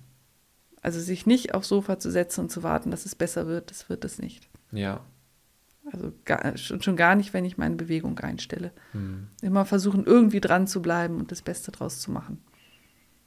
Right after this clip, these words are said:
Speaker 2: Ja, der Körper stellt ja auch mehr Ressourcen zur Verfügung, wenn man, wenn man ihn benutzt, ne?
Speaker 1: Ja.
Speaker 2: Ähm, je weniger ich meinen Körper benutze, desto, ähm, mehr fördere ich eher, dass, dass, dass er, ja, Dinge nicht mehr so gut kompensieren kann.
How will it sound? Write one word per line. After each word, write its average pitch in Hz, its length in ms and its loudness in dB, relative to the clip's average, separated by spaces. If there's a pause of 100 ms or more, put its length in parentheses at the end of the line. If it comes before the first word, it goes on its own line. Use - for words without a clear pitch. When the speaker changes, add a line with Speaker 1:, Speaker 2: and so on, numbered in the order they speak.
(480)
Speaker 2:
Ja, 107 80 -6
der 98 80 -4
Körper 107 240 -4
stellt 107 240 -4
ja 104 80 0
auch - 100 -10
mehr 104 180 -2
Ressourcen 104 400 -6
zur - 140 -8
Verfügung, 107 680 -2
wenn 101 100 -2
man, 98 400 -2
wenn 98 100 -4
man 98 140 -2
ihn 98 160 0
benutzt, 98 600 -2
ne? 104 180 -2 (200)
Speaker 1:
Ja. 175 240 -2
Speaker 2:
Ähm, 110 300 -6
je 104 160 -2
weniger 101 260 0
ich 101 120 -4
meinen 98 140 -6
Körper 107 220 -6
benutze, 101 420 -4
desto, 98 460 -4 (400)
ähm, - 360 -4
mehr 98 320 2
fördere 104 560 4
ich 98 240 -2
eher, 98 160 2
dass, 95 260 -4
dass, - 240 -8
dass 95 220 -8
er, 95 340 -2 (320)
ja, 110 180 -8 (140)
Dinge 101 160 -2
nicht 104 140 0
mehr 104 100 0
so 101 80 -2
gut 98 160 -2
kompensieren 95 580 -4
kann. 90 260 -8